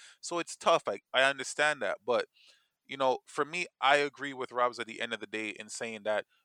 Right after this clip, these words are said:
when you have players that you can't necessarily see a future for, I feel like the good G Ms, the good coaches, the good front offices,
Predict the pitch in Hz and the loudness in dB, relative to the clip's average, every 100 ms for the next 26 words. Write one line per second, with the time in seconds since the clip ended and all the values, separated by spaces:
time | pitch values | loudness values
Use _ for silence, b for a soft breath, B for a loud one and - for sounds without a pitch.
0 | _ 117 131 127 156 151 - 151 135 113 | _ -14 -12 2 2 2 -4 -4 -2 -2
1 | 104 - - _ 123 113 107 - 139 123 | -4 -10 -20 _ 0 0 -2 -10 -4 -4
2 | 110 117 - - 110 113 - 95 - 135 | -4 -10 -8 -6 -6 -8 -12 -14 -16 -18
3 | 156 - 110 - 98 92 - _ _ _ | -16 -12 -14 -12 -10 -10 -12 _ _ _
4 | _ _ - 123 - 147 131 123 - _ | _ _ -2 -2 -2 0 2 2 -2 _
5 | _ 104 - - 160 151 _ _ 113 139 | _ -12 -12 -4 -4 -4 _ _ _ -12
6 | 127 107 98 95 - _ _ _ _ _ | -8 -8 -10 -14 -20 _ _ _ _ _
7 | _ - 110 139 151 - - 143 - 101 | _ -14 -12 -6 -6 -4 -4 -4 -6 -10
8 | 98 - 110 139 165 - 160 - 131 143 | -10 -12 -8 -8 -8 -6 -6 -4 -4 -4
9 | - - 90 | -6 -14 -16